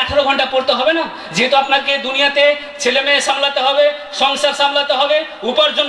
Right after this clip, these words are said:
করতে হবে, সুতরাং ওই অত আঠারো ঘন্টা পড়তে হবে না। আপনার এই দুনিয়াতে পঞ্চাশ ষাট বছরের আরামের জন্য, পঞ্চাশ ষাট বছরের এসি, গাড়ি, বাড়ির জন্য ডাক্তার হতে হলে আপনাকে বাইশ ঘন্টা, আঠারো ঘন্টা, কুড়ি ঘন্টা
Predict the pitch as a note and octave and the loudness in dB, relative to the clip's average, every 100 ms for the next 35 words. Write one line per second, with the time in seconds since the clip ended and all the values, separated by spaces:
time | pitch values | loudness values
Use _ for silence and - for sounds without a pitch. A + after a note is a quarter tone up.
0 | D4 B3+ C4 C#4+ D#4+ E4 - - D4+ D#4+ | 0 2 2 4 2 0 -6 -4 0 0
1 | D#4 E4 D#4+ D#4 - C#4 D4+ - A4 G#4+ | 2 2 2 0 -2 2 2 2 2 2
2 | G4+ G4+ F#4+ E4 E4+ D#4 D4+ D4 C4 A#3 | 4 2 2 2 0 0 0 0 0 0
3 | - - - - - - - - F#3 B3 | -2 -8 -12 -14 -14 -12 -10 -4 -2 0
4 | C4+ C#4 A#3 B3 C4+ C4+ C#4+ C4 B3 - | 0 2 0 -2 -2 0 0 0 -4 -2
5 | D4 - C4+ A#3 C4 C4 C#4 C#4 B3 - | -2 -2 -4 -2 -4 0 2 0 -2 -10
6 | - - - - - F#3+ A3+ D#4 D#4 D4+ | -14 -12 -12 -8 -4 -2 0 0 0 -2
7 | C4+ A#3 G3+ F#3 A3 D#4+ - - - A#3+ | 0 -2 0 0 0 0 -6 -12 -6 -2
8 | C4 C4 C#4 C4 C4 A#3+ C4 C#4 B3+ B3 | -2 0 -2 0 -4 -4 -2 0 0 0
9 | B3+ C#4 C4 G3 A#3+ C4 A#3+ G#3+ C4+ E4+ | 0 -2 -2 -2 -2 -2 -2 0 0 -2
10 | E4 D4 B3+ C#4+ D#4+ - - A#3+ B3 D4+ | -2 -2 0 0 0 -6 -6 -6 -4 -2
11 | C#4+ B3+ B3+ B3+ B3+ C4 D4+ D#4 B3+ B3+ | 0 0 0 0 0 2 2 0 -2 -2
12 | B3+ C4+ - B3 G#3 G#3 B3 B3 C4 A3 | -2 -2 0 -2 -2 -4 -2 0 0 0
13 | A#3+ A#3 B3 C#4 D4 A3+ A3 A#3 | -2 -2 0 -2 -2 -4 -2 0